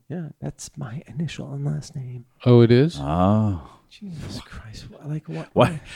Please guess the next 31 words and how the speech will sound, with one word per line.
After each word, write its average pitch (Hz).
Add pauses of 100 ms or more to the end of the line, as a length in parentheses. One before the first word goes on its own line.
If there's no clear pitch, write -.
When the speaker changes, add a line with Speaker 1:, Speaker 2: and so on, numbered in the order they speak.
(140)
Speaker 3:
why 123
are 160
you 170 (120)
<laughs> -
keeping 156
this 120
A 127
material 131
for 117
late 127
in 117
the 117
show? 120
You 113
gotta 147
open 160
with 95
this 85
shit. 78 (380)
Speaker 2:
What -
does 160
he 185
say? 170
Speaker 3:
<laughs> -
I 131
don't 98
fucking -
know. -
Speaker 2:
I 143
don't 170
understand. 151